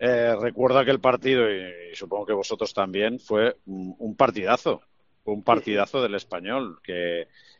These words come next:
Speaker 1: que le plantó cara al Barça y pudo ganar tranquilamente con un poco más de acierto. Yo creo que,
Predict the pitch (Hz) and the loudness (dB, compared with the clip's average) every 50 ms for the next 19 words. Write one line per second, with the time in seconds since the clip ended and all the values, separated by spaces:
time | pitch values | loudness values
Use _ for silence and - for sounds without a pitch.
0 | _ _ _ - 117 120 117 - 117 110 104 95 127 120 101 - 117 113 117 120 | _ _ _ -2 0 0 0 2 0 -2 -2 0 -2 -4 0 2 2 4 4 4
1 | 120 113 113 123 131 127 - - 147 143 143 151 147 131 - 123 123 123 117 117 | 2 2 2 2 2 0 0 0 2 4 4 4 2 0 -2 -2 0 0 0 0
2 | 113 113 110 107 - 131 120 117 - 117 117 110 113 113 104 131 127 139 135 117 | 0 -2 -2 -2 -4 -6 -6 -6 -2 -2 -2 -2 -2 -4 -4 -4 -4 -4 -6 -4
3 | - 120 101 104 101 101 92 - 95 85 - - 107 113 113 110 - 87 76 - | -4 -4 -4 -4 -6 -6 -6 -6 -6 -8 -6 -2 -2 -2 -2 -2 -8 -10 -10 -10
4 | _ - - - - _ _ _ _ _ - 107 104 104 117 - 123 123 131 120 | _ -20 -20 -20 -20 _ _ _ _ _ -14 -8 -2 0 0 2 4 4 4 4
5 | - 135 131 123 | 4 4 4 4